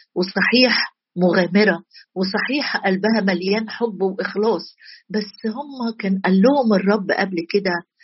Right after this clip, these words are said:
و-، و-، و-، وأكتر من مرة إن ابن الإنسان هيقوم. أنت واقفة في مكان هو مش موجود فيه، هو مش في القبر anymore،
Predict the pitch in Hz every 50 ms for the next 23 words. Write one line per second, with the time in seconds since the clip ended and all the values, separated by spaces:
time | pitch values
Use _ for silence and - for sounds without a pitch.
0 | - - - - _ _ 175 185 196 190 185 180 175 180 - 180 180 185 180 180
1 | 156 - 185 180 185 185 185 - - 190 190 196 196 185 190 - 277 294 - -
2 | - - 226 208 190 190 185 190 185 175 175 196 214 214 196 185 185 185 - _
3 | _ - - _ - 214 220 208 214 - - - 254 226 240 233 - - 196 202
4 | - - 240 254 240 214 202 190 190 190 190 190 - 262 302 294 233 170 156 -
5 | - - 196 202 - 233 226 277 277 262 - - 214 214 - 196 196 190 196 247
6 | 240 254 240 226 220 - - - _ _ 240 302 311 277 220 208 254 269 262 -
7 | - 214 202 196 190 190 190 208 269 277 277 - - - - 277 277 214 147 -
8 | _ - - - - _ - 294 330 311 277 254 233 196 - 214 202 - - 208
9 | 190 196 - 220 277 254 208 190 202 196 190 190 196 233 254 254 233 220 220 240
10 | 262 262 233 -